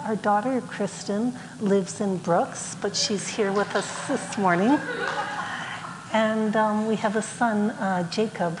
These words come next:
who, uh, lives with us, and he's out with his dad in Sundre, uh, today. Now, I have never attended Bible college, so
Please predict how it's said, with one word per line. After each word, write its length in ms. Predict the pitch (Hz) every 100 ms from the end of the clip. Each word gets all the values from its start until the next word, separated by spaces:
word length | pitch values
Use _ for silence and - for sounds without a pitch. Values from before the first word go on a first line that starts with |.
| -
who, 360 | 208 190 180 240
uh, 280 | 208 190
lives 380 | 196 196 208 208
with 160 | 208 -
us, 260 | 170 175
and 140 | 214 170
he's 280 | 220 202 -
out 140 | 180
with 200 | 254 190
his 200 | 196 165
dad 200 | 185 170
in 120 | 202
Sundre, 520 | 175 - 202 185 175 170 - - - -
uh, 140 | 196
today. 460 | 180 190 170 160 - - - - - - - - - - - - -
Now, 380 | 247 240 254 277 - - - -
I 360 | 247 285 320 320 -
have 180 | 233 208
never 380 | 220 220 240 240
attended 500 | 208 - 202 190 190
Bible 300 | - 180 180
college, 720 | 180 - 185 160 165 196 - - - - -
so 560 | - - 233 233 240